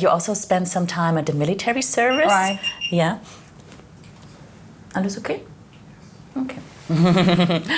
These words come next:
Speaker 1: You also spent some time at
Speaker 2: Mm-hmm.
Speaker 1: the military service.
Speaker 2: Right.
Speaker 1: Um, what have you learned back then, uh, what you can also transfer, transfer to your time at
Speaker 2: Mm-hmm.
Speaker 1: Daimler right
Speaker 2: Mm-hmm.
Speaker 1: now?
Speaker 2: So it's very fascinating to learn, first of all,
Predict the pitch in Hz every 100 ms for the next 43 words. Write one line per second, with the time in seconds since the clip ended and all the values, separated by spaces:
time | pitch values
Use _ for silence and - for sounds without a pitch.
0 | - - - 170 160 190 214 208 185 180
1 | 175 165 170 165 160 156 143 156 165 190
2 | 196 - 196 196 214 196 196 170 170 165
3 | - - - 202 - 330 262 190 165 175
4 | 180 180 185 - 165 170 196 226 - 175
5 | 170 170 170 170 175 180 185 - 170 220
6 | 208 190 - 196 185 - - - 165 160
7 | 185 175 175 175 170 160 - 165 160 185
8 | 165 160 156 147 143 202 147 135 147 -
9 | - - - - - - - 208 190 190
10 | 185 226 294 294 208 214 233 202 185 185
11 | 175 175 170 185 185 196 185 170 170